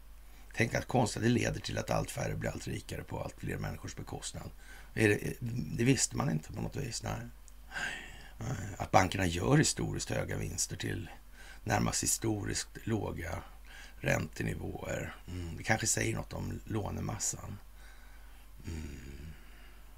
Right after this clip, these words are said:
Men ändå väl rätt långt kvar till, om man säger så, så, tjugohundra års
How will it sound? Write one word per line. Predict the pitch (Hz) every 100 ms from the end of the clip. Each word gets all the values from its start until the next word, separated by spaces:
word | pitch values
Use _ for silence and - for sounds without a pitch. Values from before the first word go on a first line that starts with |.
| - - - - - - - - - - - - -
Men | 110
ändå | 113 104 101
väl | 120 110
rätt | - - -
långt | 104 135 - 147
kvar | - - - -
till, | 107
om | 98
man | 101
säger | - -
så, | -
så, | 104 104 98 - - - - - - -
tjugohundra | - - - 113 104 92 90 107 120 - -
års | 117 113 - - -